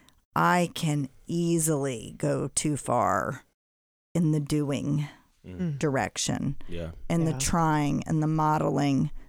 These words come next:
Speaker 1: to the point where I am completely depleted.
Speaker 2: Yeah.
Speaker 3: Yeah.
Speaker 1: And I think that that's what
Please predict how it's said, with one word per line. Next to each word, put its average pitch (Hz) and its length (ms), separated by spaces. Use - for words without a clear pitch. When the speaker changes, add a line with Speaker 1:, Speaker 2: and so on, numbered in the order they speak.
Speaker 1:
to 180 120
the 160 120
point - 360
where 151 140
I 135 160
am 156 300
completely 160 1300
depleted. - 560
Speaker 2:
Yeah. 80 260
Speaker 3:
Yeah. 113 200
Speaker 1:
And 170 120
I 170 120
think 185 260
that 151 160
that's 160 260
what 160 220